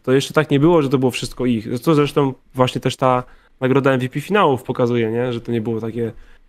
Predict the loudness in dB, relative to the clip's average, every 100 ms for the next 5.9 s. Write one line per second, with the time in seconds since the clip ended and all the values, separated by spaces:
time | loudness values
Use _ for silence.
0 | _ 0 2 2 2 2 0 0 2 2
1 | 2 -2 -8 -10 -12 -20 _ 0 0 0
2 | -4 -4 0 0 0 -4 -8 -2 0 0
3 | -2 -6 _ _ _ -2 2 2 2 2
4 | 4 4 4 4 2 2 2 2 2 2
5 | 2 2 2 4 2 2 2 2